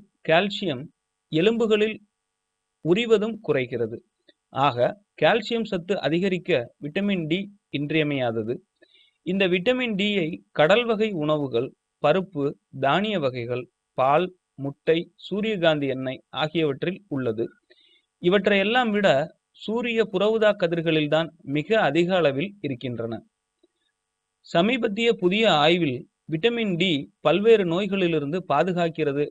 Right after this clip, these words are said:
என கண்டுபிடித்துள்ளனர். இரத்த அழுத்தம், சர்க்கரை வியாதிக்கு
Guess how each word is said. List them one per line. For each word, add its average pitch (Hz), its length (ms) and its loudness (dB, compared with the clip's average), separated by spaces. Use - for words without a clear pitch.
என 135 200 -6
கண்டுபிடித்துள்ளனர். 123 880 -4
இரத்த 135 360 0
அழுத்தம், 127 400 0
சர்க்கரை 180 520 -2
வியாதிக்கு 147 460 -2